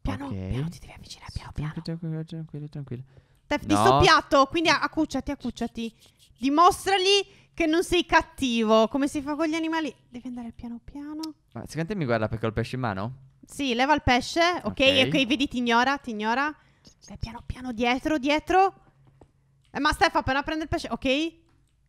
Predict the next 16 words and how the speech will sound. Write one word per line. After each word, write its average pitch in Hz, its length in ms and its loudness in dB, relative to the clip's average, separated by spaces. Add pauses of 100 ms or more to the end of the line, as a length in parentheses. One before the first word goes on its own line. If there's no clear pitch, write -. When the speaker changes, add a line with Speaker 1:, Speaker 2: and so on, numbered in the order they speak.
Speaker 1:
Ok? 311 500 0 (460)
Speaker 2:
Fere? 156 640 2
Speaker 1:
Eh. 226 280 2 (1160)
Speaker 2:
Se 143 140 0
l'è 165 440 8
mangiato 160 420 2
tutto. 127 520 -2 (320)
Speaker 1:
Eh, - 100 -20
non, 226 320 -6
non 240 200 -4
è 233 40 -2
bastato, 247 500 0
aspetta, 277 340 0
aspetta, 220 480 -4
tieni, 254 340 -4 (760)
tieni. 247 340 -6